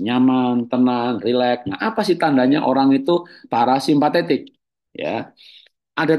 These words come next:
tiga tanda. Salah satunya adalah ngantuk. <laughs> Ya, jadi kalau olah nafas ngantuk itu bener gitu ya. Wah, ngantuknya minta ampun.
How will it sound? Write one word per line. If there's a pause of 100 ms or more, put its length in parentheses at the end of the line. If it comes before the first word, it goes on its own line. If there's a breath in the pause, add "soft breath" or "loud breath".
tiga
tanda. (160)
Salah
satunya
adalah
ngantuk. (440)
<laughs>
Ya,
jadi
kalau
olah
nafas
ngantuk (120)
itu (100)
bener (160)
gitu
ya. (520 loud breath)
Wah,
ngantuknya
minta
ampun.